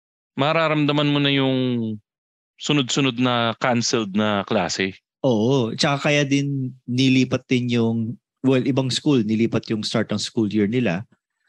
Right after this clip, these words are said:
Speaker 1: Mm.
Speaker 2: eh, para makaiwas sa rainy season.
Speaker 1: Pero ang isang naging main factor yata para mausog yung school eh, dahil nga nung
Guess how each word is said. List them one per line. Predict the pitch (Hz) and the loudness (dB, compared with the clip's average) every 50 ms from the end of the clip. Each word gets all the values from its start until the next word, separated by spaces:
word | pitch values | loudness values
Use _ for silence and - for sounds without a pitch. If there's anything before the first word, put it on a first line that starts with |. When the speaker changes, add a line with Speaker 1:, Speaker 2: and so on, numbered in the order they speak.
| - | -8
Speaker 1:
Mm. | 113 92 - | -4 -2 0
Speaker 2:
eh, | 127 120 117 117 117 107 | 2 2 2 2 2 0
para | - 123 120 117 113 | 0 0 0 0 -2
makaiwas | 120 - - 101 113 107 104 98 98 98 - - - | -4 -4 -2 -2 0 0 0 0 0 0 -2 -2 -2
sa | 117 101 95 95 95 90 90 | -2 -2 -2 -2 -4 -4 0
rainy | 95 104 104 101 98 90 | 0 0 0 0 0 -2
season. | - - - 92 82 - 92 92 87 82 - - _ _ _ _ _ _ _ | -4 -4 -6 -6 -6 -4 -6 -6 -6 -8 -12 -16 _ _ _ _ _ _ _
Speaker 1:
Pero | 240 262 294 294 | 0 2 2 2
ang | 294 285 285 277 | 2 2 2 2
isang | 233 277 269 269 | 2 4 4 4
naging | 254 247 214 240 247 240 226 220 - | 4 4 4 4 4 4 2 0 -2
main | - 208 185 196 202 208 202 196 | -8 -4 0 2 2 4 2 2
factor | - 214 196 190 - - 185 | 2 0 -2 -2 -2 -2 0
yata | 185 180 165 147 170 160 | 0 0 0 0 -2 -2
para | 175 165 156 | 0 0 0
mausog | 160 156 151 139 135 123 - 139 131 127 | 0 -2 -2 -4 -4 -6 -8 -8 -6 -2
yung | 131 127 127 | -2 -2 -2
school | - - - 139 135 123 | -2 -2 0 0 2 4
eh, | 107 101 98 | 4 2 2
dahil | 98 117 110 107 110 107 107 107 | 2 2 2 2 2 2 2 2
nga | 104 101 101 | 2 2 2
nung | 98 101 101 98 98 95 92 90 90 90 104 | 0 0 0 0 0 -2 -2 -4 -6 -8 -10